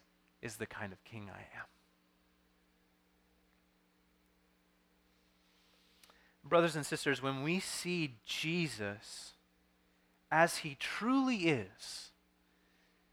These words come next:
it changes how we live in so many ways. So many ways. The highness of Jesus and the lowliness of Jesus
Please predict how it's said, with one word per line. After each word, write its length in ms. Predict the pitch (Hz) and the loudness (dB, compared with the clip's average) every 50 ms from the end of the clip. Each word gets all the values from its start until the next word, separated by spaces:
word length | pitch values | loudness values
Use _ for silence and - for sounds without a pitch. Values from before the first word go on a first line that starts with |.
| _ _ _ _ | _ _ _ _
it 160 | - 135 - | -8 -8 -6
changes 520 | - - - 190 190 220 208 196 220 180 - | -6 -2 2 4 4 4 4 4 2 0 4
how 140 | 175 175 160 | 6 6 6
we 120 | 151 151 | 6 4
live 200 | 147 147 143 135 | 4 4 4 4
in 120 | 131 123 | 0 -2
so 280 | 117 - - - 147 147 | -4 -2 2 4 4 4
many 220 | 143 147 143 135 | 4 2 2 2
ways. 540 | 127 123 117 110 101 - - - - - - - | 2 2 2 2 0 -2 -8 -10 -12 -12 -12 -12
So 280 | - - - 185 196 214 | -12 8 12 12 12 12
many 180 | 226 214 175 | 12 8 8
ways. 420 | 160 143 113 104 104 - - - - _ _ _ _ _ _ _ _ _ _ _ _ _ _ _ _ _ _ _ _ - | 8 6 6 4 0 -6 -10 -12 -14 _ _ _ _ _ _ _ _ _ _ _ _ _ _ _ _ _ _ _ _ 6
The 80 | 156 160 | 6 6
highness 760 | - - - - - 175 196 220 226 220 214 220 202 - - | 6 4 0 0 2 4 4 6 6 6 6 4 4 2 -2
of 120 | 175 147 | -4 -4
Jesus 460 | 143 - 165 170 160 147 135 143 - - - | -4 -2 0 0 0 0 -2 -2 -4 -4 -4
and 140 | 147 143 143 | 0 2 2
the 60 | 147 | 4
lowliness 760 | 143 151 156 165 180 208 220 220 208 190 170 165 151 - - | 4 8 10 12 12 12 12 10 8 6 6 4 2 2 0
of 160 | 151 131 - | -2 -4 -4
Jesus 680 | - - 131 123 113 107 98 110 104 - - - - - | -6 -6 -6 -4 -4 -6 -8 -10 -14 -14 -14 -14 -14 -16